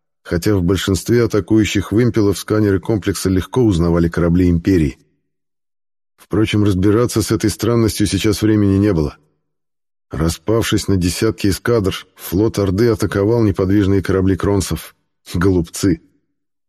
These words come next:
Центральный вычислитель всегда считал биологический разум ущербным и теперь наблюдал очередное наглядное доказательство верности своих убеждений.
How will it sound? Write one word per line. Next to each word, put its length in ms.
Центральный 600
вычислитель 600
всегда 380
считал 360
биологический 680
разум 320
ущербным 580
и 100
теперь 340
наблюдал 500
очередное 480
наглядное 480
доказательство 720
верности 480
своих 340
убеждений. 560